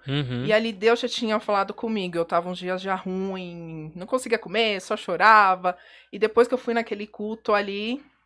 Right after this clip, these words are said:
Speaker 2: já deu já um, um abraçozinho, assim, parece que a gente, assim, sente um abraçozinho de Deus.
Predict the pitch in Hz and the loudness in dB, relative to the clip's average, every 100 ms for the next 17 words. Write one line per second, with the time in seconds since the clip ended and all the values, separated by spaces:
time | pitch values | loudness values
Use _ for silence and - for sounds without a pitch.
0 | _ - 185 196 190 208 214 208 214 226 | _ 0 2 2 2 0 2 2 2 2
1 | 233 240 - - - 196 196 220 226 240 | -4 -10 -16 -16 -2 0 4 4 4 -2
2 | 226 233 208 233 220 208 214 214 226 220 | -2 -2 -2 -4 -2 -2 -4 -6 -6 -6
3 | - 240 226 214 220 214 226 202 202 - | -8 -8 -8 -6 -6 -4 -4 -2 -6 -8
4 | 208 196 202 180 196 202 | -10 -10 -6 -4 -4 -6